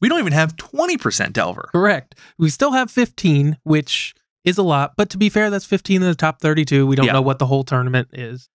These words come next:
Speaker 2: Um, Delver could just be overperforming, or you could
Speaker 1: Yep.
Speaker 2: just have very good Delver pilots. There's, uh, th-, any number of explanations.
Speaker 1: Mm-hmm.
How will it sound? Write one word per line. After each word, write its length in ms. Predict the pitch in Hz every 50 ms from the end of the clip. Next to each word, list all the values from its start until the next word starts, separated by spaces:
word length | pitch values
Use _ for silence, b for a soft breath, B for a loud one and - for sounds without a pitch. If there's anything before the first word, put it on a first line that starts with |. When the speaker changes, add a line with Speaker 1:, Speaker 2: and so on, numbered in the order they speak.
| _ _
Speaker 2:
Um, 320 | 127 127 127 127 127 123 - _ -
Delver 340 | 131 139 135 131 127 139 131
could 160 | - 143 131
just 140 | 135 123 -
be 80 | 139
overperforming, 840 | 135 135 127 135 127 - 135 - 226 247 254 247 247 247 247 233 -
or 300 | - 147 143 139 139 135
you 220 | 135 135 131 131 127
could 140 | - 143 139
Speaker 1:
Yep. 80 | 175
Speaker 2:
just 100 | 131 127
have 220 | - 139 131 127 127 _ -
very 320 | 135 143 139 139 143 139
good 200 | 131 139 135 127
Delver 280 | 123 180 190 185 185 170
pilots. 480 | - 185 175 165 165 170 135 - - B B B B B
There's, 260 | 175 175 160 151 -
uh, 140 | - 170 175
th-, 200 | 180 175 160 - - -
any 200 | 208 214 214 208
number 240 | 190 180 165 156 147
of 80 | 135
explanations. 760 | 139 131 123 - _ 147 135 135 131 127 127 127 127 131 131 -
Speaker 1:
Mm-hmm. 60 | _